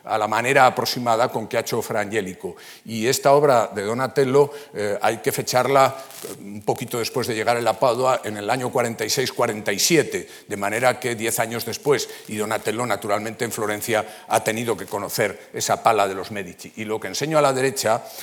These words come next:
depende mucho de Donatello, pero, eh, indirectamente también de Fra Angelico, claro. Es el retablo que hace Mantegna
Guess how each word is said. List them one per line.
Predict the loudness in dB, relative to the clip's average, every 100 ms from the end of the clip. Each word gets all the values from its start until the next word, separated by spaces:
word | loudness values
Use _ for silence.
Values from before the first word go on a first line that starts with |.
| -6
depende | -2 0 0 0
mucho | 0 2 2
de | 4
Donatello, | 2 0 2 2 2 0
pero, | 2 2 2 0 -4 -6
eh, | -6 -6
indirectamente | -6 -4 -2 -2 -2 -2
también | -2 -4 -4
de | -4
Fra | 0 0
Angelico, | 0 -2 -4 -2
claro. | 0 0 -2 -8 -16
Es | -4 0 2
el |
retablo | 0 2 2 4 0
que |
hace | 0 0
Mantegna | -2 -2 0 0 0 -2